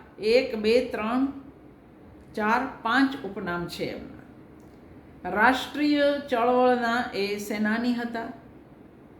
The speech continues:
ભારતના સ્વાતંત્ર્ય સંગ્રામમાં સીધા કામ કરતા, સામાજિક કાર્યકર,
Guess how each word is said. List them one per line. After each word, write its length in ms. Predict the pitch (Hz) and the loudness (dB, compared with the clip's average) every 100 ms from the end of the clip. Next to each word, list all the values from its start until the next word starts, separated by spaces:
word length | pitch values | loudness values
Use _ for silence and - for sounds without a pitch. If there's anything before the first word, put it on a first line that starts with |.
| - - | -20 -10
ભારતના 640 | 175 185 202 196 190 185 180 | -6 -4 -4 -6 -2 -2 -2
સ્વાતંત્ર્ય 640 | - 185 185 196 196 190 | -2 0 0 -4 -6 -6
સંગ્રામમાં 680 | 185 180 180 175 175 175 175 | -6 -6 -4 -4 -4 -6 -8
સીધા 520 | - 190 185 208 214 - - | -6 -6 -4 -4 -4 -10 -8
કામ 220 | 196 214 | -4 -4
કરતા, 420 | 208 196 202 196 - - - - - | -6 -10 -8 -10 -12 -20 -20 -20 -6
સામાજિક 680 | 214 226 247 247 277 285 | -2 2 4 4 2 0
કાર્યકર, 520 | 269 262 269 262 262 | 4 4 4 2 -2